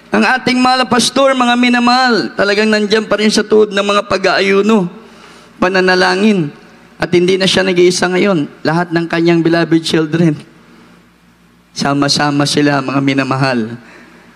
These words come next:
na araw at gabi tayo po'y ipinapanalangin.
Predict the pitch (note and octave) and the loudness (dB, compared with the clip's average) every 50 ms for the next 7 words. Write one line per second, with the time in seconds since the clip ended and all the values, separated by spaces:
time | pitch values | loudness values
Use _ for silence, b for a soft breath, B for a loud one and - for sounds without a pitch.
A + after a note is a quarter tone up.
0 | B B _ _ - B2 C3+ - C3+ C#3+ C#3 C#3 C#3 B2+ B2 B2 - A#2 - A#2+ | B B _ _ -4 -2 -2 0 0 -2 0 0 0 -2 -2 -4 -2 -4 -4 -2
1 | A#2 C3 A#2 - C3 B2 B2+ B2 A#2+ A#2 - - A#2+ A#2+ A2+ A2+ - B2 B2 - | -2 -4 -4 -2 -4 -2 0 0 0 0 0 0 0 0 0 0 -2 -4 -2 -2
2 | A#2 A#2 A2+ A2+ - B2 A2+ A2+ A2 A2 G#2 G2+ G2+ G#2+ G#2 G#2 A2+ A2 G2 A#2 | -2 -2 -2 -2 -4 -2 -2 -2 -2 -2 -4 -4 -4 -4 -2 -2 -2 -2 -2 -6
3 | A#2+ A#2+ | -10 -16